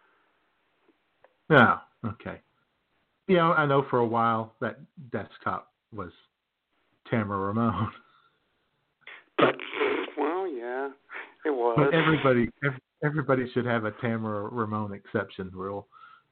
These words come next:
Speaker 1: I mean, come on.
Speaker 2: Well, yeah,
Speaker 1: <laughs>
Speaker 2: thank you.
Speaker 1: She, I mean, she lives
Speaker 2: I
Speaker 1: hundreds of miles away.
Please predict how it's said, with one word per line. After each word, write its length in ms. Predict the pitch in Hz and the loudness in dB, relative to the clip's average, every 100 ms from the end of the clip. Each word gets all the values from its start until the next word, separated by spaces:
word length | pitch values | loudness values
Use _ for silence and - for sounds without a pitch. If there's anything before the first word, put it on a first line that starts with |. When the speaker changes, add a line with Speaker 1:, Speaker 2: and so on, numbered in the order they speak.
| - | -8
Speaker 1:
I 40 | |
mean, 140 | 107 95 | -6 -4
come 180 | 107 95 | -2 2
on. 180 | 113 | 4
Speaker 2:
Well, 160 | 262 294 | 4 4
yeah, 420 | 269 - - 175 | 2 -2 0 -2
Speaker 1:
<laughs> 160 | 170 220 | 0 2
Speaker 2:
thank 280 | 196 196 - | 2 2 -4
you. 240 | - 107 104 - _ 165 - _ _ _ - - _ - - - 151 - - - - - _ _ _ _ - - - _ _ _ _ _ _ _ _ _ _ - - - - | -4 -4 -4 -12 _ -16 -16 _ _ _ -20 -20 _ -20 -12 -4 -4 -4 -4 -4 -6 -20 _ _ _ _ -20 -20 -20 _ _ _ _ _ _ _ _ _ _ -20 -20 -10 -2
Speaker 1:
She, 80 | 170 170 - | 0 -2 -2
I 40 | 185 | 4
mean, 160 | 165 - | 4 4
she 100 | 233 | 2
lives 240 | 208 143 120 - | 4 4 2 2
Speaker 2:
I 120 | 170 - | 2 0
Speaker 1:
hundreds 580 | - 175 165 147 139 | -4 0 0 0 -2
of 80 | 139 | -2
miles 320 | 117 113 117 | -2 0 0
away. 440 | 123 127 185 135 | -2 -2 -2 -4